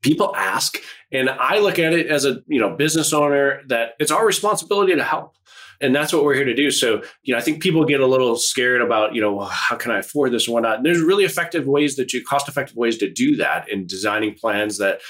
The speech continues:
or some sort of savings program that isn't expensive. And there's a lot of tax credits and whatnot. So I think it's,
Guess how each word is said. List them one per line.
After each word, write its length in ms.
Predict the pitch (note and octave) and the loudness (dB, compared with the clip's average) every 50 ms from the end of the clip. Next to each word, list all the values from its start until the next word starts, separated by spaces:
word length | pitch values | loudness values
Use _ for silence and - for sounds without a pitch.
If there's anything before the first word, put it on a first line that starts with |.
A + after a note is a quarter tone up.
| - - _ _ | -20 -20 _ _
or 260 | - G#2 G2+ G2+ G2 | 0 0 2 2 0
some 240 | - - - A#2 A2 | 0 -2 -2 -2 0
sort 120 | - A#2 G#2 | 0 0 0
of 40 | F#2 | 0
savings 320 | - A#2 G#2+ G#2+ G#2 - | 0 0 -2 -2 -4 -6
program 400 | - - G2+ F#2+ G2 G2 F#2+ F#2+ | -4 -2 0 0 2 0 0 0
that 160 | G2 F#2+ F#2+ - | -2 -4 -4 -2
isn't 260 | C3 C3 B2 C3 B2 A2+ | -2 -2 0 0 0 -2
expensive. 600 | G#2 G#2 - - G2+ G2 F#2+ - G2+ G2 G2 F#2+ | -2 -4 -2 -2 -2 -2 -2 -2 -2 -2 -2 -4
And 60 | G2 | -6
there's 140 | G2 F#2+ G2 | -6 -2 -2
a 40 | |
lot 100 | G#2 G#2 G2 - | -2 -2 -2 -4
of 20 | |
tax 320 | - - G2 G2 - - | -4 -6 -6 -6 -6 -8
credits 400 | - - - G2+ F#2+ F#2 - - | -8 -4 -4 -4 -4 -4 -6 -4
and 80 | G2 F2 | -4 -2
whatnot. 400 | F#2+ F#2+ F#2+ - G2 F#2+ F#2 - | -2 -2 -2 -2 -2 -2 -2 -2
So 200 | - A2+ G2+ - - - - - - - | -2 -2 -2 -2 -6 -12 -16 -18 -10 -6
I 100 | B2+ B2+ | -6 -2
think 160 | - D#3 C3+ | -2 -2 -2
it's, 320 | B2 A2+ - - - - | -2 -2 -2 -4 -4 -6